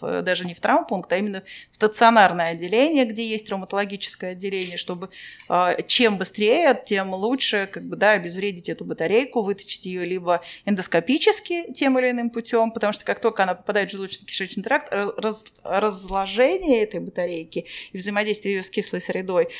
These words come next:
ам, оно происходит не в течение, там, недели, двух или трёх, да, то есть это процесс достаточно быстрый, поэтому срочная госпитализация в этом случае показана.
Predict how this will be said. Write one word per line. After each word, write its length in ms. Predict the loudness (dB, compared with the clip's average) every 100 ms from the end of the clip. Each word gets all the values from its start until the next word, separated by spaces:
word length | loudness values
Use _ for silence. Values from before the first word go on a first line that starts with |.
| -16 -4
ам, 1200 | 0 0 0 0 0 -2 -6 -12 -8 -4 -2 0
оно 240 | 2 2
происходит 760 | 4 2 0 0 0 2 -2 -4
не 540 | -12 -10 -10 -8 -4 -4
в 80 | -2
течение, 420 | 0 4 6 4
там, 180 | 0 0
недели, 460 | 0 4 6 8 6
двух 320 | 4 2 2
или 120 | 2 2
трёх, 420 | 2 0 -2 -10 -20 -20 0
да, 160 | 6 6
то 140 | 8
есть 120 | 4
это 160 | 4 0
процесс 380 | -2 0 2 0
достаточно 500 | 0 -2 -2 -2 -4
быстрый, 380 | -4 -8 -10 -8
поэтому 1080 | 0 0 0 -6 -6 -10 -10 -10 -12 -14 -18 _ _ _
срочная 440 | 0 4 4 2
госпитализация 760 | -2 -4 -6 -6 -4 -4 -4 -6
в 40 |
этом 200 | -10 -10
случае 320 | -12 -10 -10 -10
показана. 500 | -12 -12 -12 -12